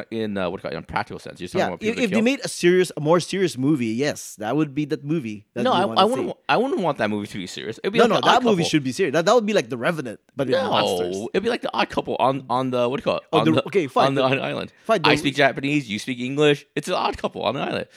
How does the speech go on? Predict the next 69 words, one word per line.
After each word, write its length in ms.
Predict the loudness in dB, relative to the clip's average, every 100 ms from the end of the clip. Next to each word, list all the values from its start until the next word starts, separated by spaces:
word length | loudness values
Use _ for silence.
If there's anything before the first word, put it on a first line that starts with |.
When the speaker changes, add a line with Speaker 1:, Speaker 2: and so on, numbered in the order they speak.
| -6
Speaker 1:
They 100 | 2
have 200 | 4 2
Speaker 2:
Yeah. 60 |
Speaker 1:
to, 40 | -2
they 100 | -2
have 80 | -2
to, 180 | -4 -4
what 120 | -4
do 20 |
you 20 |
call 100 | -4
it? 40 | -2
They 60 |
have 80 | -4
to 80 | -4
work 140 | -4
together. 220 | -4 -6 -8 _ -2
Speaker 2:
The 100 | 0
Revenant. 600 | 2 4 4 2 -4 2
The 40 |
Revenant 300 | 2 4 2
had, 220 | 2 -2
like, 140 | -4 -4
lo-, 160 | -6 -2 -2 -2
a 60 | -2
lot 160 | -2
of 80 | -2
scenes 300 | -2 -4 -2
where, 280 | -2 0 -2
where, 400 | -2 -2 -4 -6
you 140 | -6 -4
know, 120 | -4
you 40 |
got 120 | -4 -8
the 80 |
Indian, 400 | -6 0 4 4
they 180 | 2 -4
got, 140 | -4 -6 -12
you 80 | -8
got, 260 | -6 -6 -6
uh, 260 | -6 -6 -12 _
Speaker 1:
And 120 | -8 -6
a 40 |
giant 280 | 0 2 4
Speaker 2:
Leonardo 340 | 4 2 0
Speaker 1:
gor-, 80 | 0
<laughs> 100 | 2
and 160 | 2 2
a 40 |
Speaker 2:
DiCaprio, 20 |
Speaker 1:
giant 320 | 2 4 2
gorilla. 240 | -2 -6 -2
Speaker 2:
and 100 | -2
a 260 | 2 4 6
giant, 200 | 4 6
Speaker 1:
<laughs> 0 |
Speaker 2:
giant 300 | 6 6 4 2
bear. 360 | 4 4 0 -10 -4
You 60 | 0
know, 40 |
Speaker 1:
Yeah. 20 |
Speaker 2:
the 100 | 0
bear 240 | 4 6 6
is 160 | 4 2
King 220 | 2 2
Kong. 420 | 0 2 4 2
<laughs> 40 | 4
You 140 | 4
know, 180 | 4